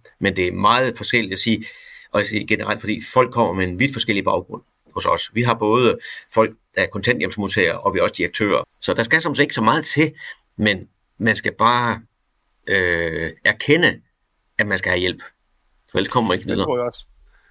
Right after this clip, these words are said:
Speaker 2: Den første, han kom med, altså, den der selverkendelse, der er ligesom alle mulige andre ting. Hvis man,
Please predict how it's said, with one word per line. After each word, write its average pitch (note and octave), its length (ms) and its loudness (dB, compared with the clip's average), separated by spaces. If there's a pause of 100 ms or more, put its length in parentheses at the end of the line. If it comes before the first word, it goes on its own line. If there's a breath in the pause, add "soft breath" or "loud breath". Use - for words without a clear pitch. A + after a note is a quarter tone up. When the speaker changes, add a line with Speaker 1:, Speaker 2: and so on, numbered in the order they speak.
(160)
Speaker 2:
Den B2+ 100 -14
første, D3+ 300 -2
han G#2+ 120 -6
kom B2+ 160 0
med, A#2+ 120 -2
altså, A2 180 -2
den C3 160 -2
der A2 60 0
selverkendelse, B2 600 -2
der A2 80 0
er G#2+ 40 0
ligesom B2 260 -2
alle B2 120 0
mulige B2+ 160 2
andre B2+ 160 0
ting. G#2+ 220 -6
Hvis G#2 180 -6
man, G2+ 200 -2